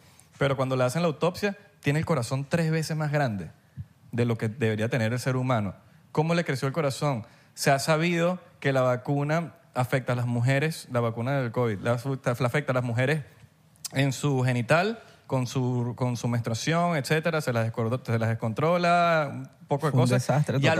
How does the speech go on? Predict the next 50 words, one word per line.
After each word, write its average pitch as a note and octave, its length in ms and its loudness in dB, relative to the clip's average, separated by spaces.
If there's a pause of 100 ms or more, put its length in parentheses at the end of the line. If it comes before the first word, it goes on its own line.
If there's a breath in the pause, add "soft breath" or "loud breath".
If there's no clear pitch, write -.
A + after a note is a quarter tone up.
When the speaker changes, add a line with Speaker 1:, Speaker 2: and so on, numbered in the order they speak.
Speaker 1:
los C3+ 80 0
hombres F#3+ 400 0
en G3+ 180 -2
el E3 80 -4
corazón. B2+ 560 -2
El A2+ 120 -8
Kun A2+ 180 -4
Agüero E3 400 0
se D#3 100 -6
tuvo C3 140 -4
que D#3+ 80 -2
retirar C#3 340 -2
porque E3 140 -8
le A#2+ 60 -4
dio A#2 60 -4
una C3+ 120 -2
vaina D3+ 180 -2
en D#3 40 -2
el C3+ 40 -6
corazón. C3 360 -2
Entonces B2 200 -4
hay D3+ 80 0
un D#3+ 60 -4
poco F#3 220 -2
de F3+ 80 0
cosas F3 280 -2
de, F3+ 100 -2 (600 loud breath)
con D3+ 180 0
el C3+ 140 -2
corazón D3+ 500 2
que D3+ 80 -4
están C#3 220 0
pasando F#3 300 0
en D#3+ 60 2
el D#3+ 60 -2
mundo G3 240 0
y D3+ 40 -2
la C#3+ 100 0
gente C#3+ 200 -2
se F3+ 120 -6
está D#3 80 -6
haciendo D#3+ 220 0
la F3+ 80 4
vista D3 260 2
gorda, F#3 400 0
no C#3 160 -2
están D#3 180 0
hablando F3 380 2
de E3+ 180 2
eso F3 240 -2